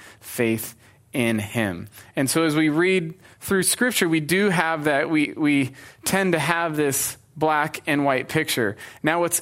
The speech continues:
interesting here, and, and really the genealogy, we're not gonna spend a lot of time in the genealogy as we have the previous genealogies, but it really helps us in, in setting the stage for what I believe, uh,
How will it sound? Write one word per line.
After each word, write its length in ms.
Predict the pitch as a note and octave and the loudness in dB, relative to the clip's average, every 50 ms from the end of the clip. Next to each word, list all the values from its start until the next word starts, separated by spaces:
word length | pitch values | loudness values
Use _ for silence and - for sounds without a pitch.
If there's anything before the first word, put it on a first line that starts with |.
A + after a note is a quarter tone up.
| - - | -2 0
interesting 600 | F#3 G3+ G3 - A3+ G3 - - - F#3+ E3+ D#3 | 0 0 0 2 0 0 0 0 0 0 0 0
here, 380 | C3 D3 E3+ E3 D#3+ D#3+ D#3+ D#3+ | 0 2 2 2 2 2 0 0
and, 380 | - E3 D3 D3 C3+ C#3+ C#3 - | 0 0 0 0 0 -2 -2 -2
and 300 | D#3 D3 C#3+ C#3 C#3+ D3+ | -2 0 0 0 0 2
really 300 | E3+ F3+ F#3+ F#3+ F#3+ F#3+ | 2 2 2 2 2 2
the 140 | E3 D#3+ C#3+ | 2 0 -2
genealogy, 1080 | C3+ C3 C3+ D3 D#3+ E3+ F3 E3 D3 C#3 C3+ C#3 C#3+ D3 C#3 C#3 C#3+ C#3 C3 B2+ B2+ C3+ | 0 0 0 0 2 2 2 2 2 2 2 2 0 0 0 0 0 2 2 0 0 0
we're 100 | C#3+ D#3+ | 0 0
not 200 | F3+ F#3+ G3 F#3+ | 0 0 0 0
gonna 140 | - G3 E3+ | 0 0 0
spend 440 | - - F3+ F3 E3 E3 D#3 C#3+ B2 - - - - - - | 0 0 0 0 2 2 0 -2 -4 -8 -14 -20 -16 -6 -2
a 60 | C#3 | 0
lot 240 | C#3 C#3 C#3 C#3+ D3+ | 2 2 2 2 0
of 60 | D3+ | 0
time 180 | - E3 D#3+ D#3 | 0 0 0 2
in 60 | C#3+ | 2
the 80 | C#3+ C3+ | 0 0
genealogy 640 | C3 C3+ C3+ C3+ C3 B2+ B2+ B2+ B2+ B2 B2+ B2 A#2 | 0 0 2 2 2 2 2 2 0 0 2 2 2
as 180 | A#2 A2+ B2 | 2 0 0
we 120 | B2 A2+ A2+ | -2 -2 0
have 300 | B2+ A#2 A2+ A#2 A#2 A2+ | 0 0 0 -2 -2 0
the 180 | A#2+ A2 G#2 | 0 0 0
previous 500 | G#2+ - - - D3+ D3+ D#3+ E3+ E3+ E3+ | -2 -6 -6 -2 0 2 2 2 0 0
genealogies, 720 | - F3+ F3 F3 F3 E3+ E3+ F3 F3 E3+ F#3 F#3+ F#3 - - - - - - - - | 0 0 0 2 2 2 2 0 0 0 0 -2 -2 -4 -8 -16 -20 -20 -14 -6 -2
but 300 | D#3 D3 C3 - - - - - - - - _ - | 0 0 0 -2 -4 -10 -20 -20 -20 -20 -10 _ 0
it 160 | D#3+ D#3 D3+ | 0 0 2
really 360 | D#3 D3 D#3+ F3 F3+ F#3+ F#3 | 2 2 2 4 4 2 2
helps 420 | D#3 C3 D#3 D#3+ E3 D#3+ - - D#3 | 2 2 0 0 0 0 -2 0 0
us 180 | C#3 B2+ - - | 0 0 -2 -2
in, 160 | - C#3 C3+ B2+ - - - _ - | 0 0 0 0 -2 -6 -10 _ -4
in 140 | C#3+ C3 B2 | -2 0 0
setting 460 | - - - E3+ E3 E3 F3 E3 D3+ | 2 2 2 2 2 2 2 2 2
the 80 | C#3+ | 2
stage 840 | B2 - - - - C#3+ C3 C3 B2 A#2 G#2+ G2+ G2+ G#2+ - - - - - - - - - | 2 0 0 0 0 2 2 2 2 2 2 0 -2 -4 -8 -10 -12 -16 -20 -20 -20 -20 -20
for 320 | - - - - C#3 C3 B2+ | -16 -8 -4 -2 0 0 2
what 320 | C3 C3+ C3 B2+ - - | 2 2 0 0 0 -2
I 140 | C3 C3+ C#3 | -2 0 0
believe, 880 | C#3 C#3 C3 C3 C3 B2+ B2+ B2 A#2+ A#2+ A#2 A2+ A2 - - - - - _ _ _ _ _ _ _ _ _ _ - | 0 0 0 2 2 2 2 2 2 2 0 -2 -6 -8 -12 -12 -14 -18 _ _ _ _ _ _ _ _ _ _ -10
uh, 360 | - G#2+ G2+ G2+ - F#2+ - | -8 -6 -6 -6 -6 -8 -10